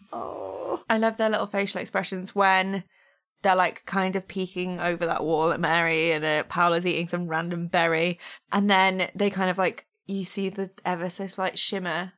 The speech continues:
Speaker 2: of, uh, something that looks suspiciously like an angel wingy type thingy. And just they're kind of, you can see them kind of having this realization that there's an adult, she's not scared.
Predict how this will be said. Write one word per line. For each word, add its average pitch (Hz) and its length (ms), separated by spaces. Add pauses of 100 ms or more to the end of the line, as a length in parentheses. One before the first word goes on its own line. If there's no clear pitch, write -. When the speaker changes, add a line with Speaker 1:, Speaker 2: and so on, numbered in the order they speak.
(160)
Speaker 2:
of, 190 240
uh, 175 360 (180)
something 185 580
that 196 160
looks 196 300
suspiciously 190 680
like 175 280
an 175 140
angel 180 760
wingy 180 580
type 180 380 (340)
thingy. 185 600 (320)
And 202 220 (440)
just 277 300
they're 214 160
kind 202 260
of, 180 160
you 196 120
can 196 200
see 202 220
them 196 200
kind 175 200
of 175 60
having 175 240
this 175 180
realization 180 600
that 165 100
there's 180 160
an 185 100
adult, 170 440 (240)
she's 202 320
not 185 200
scared. 180 600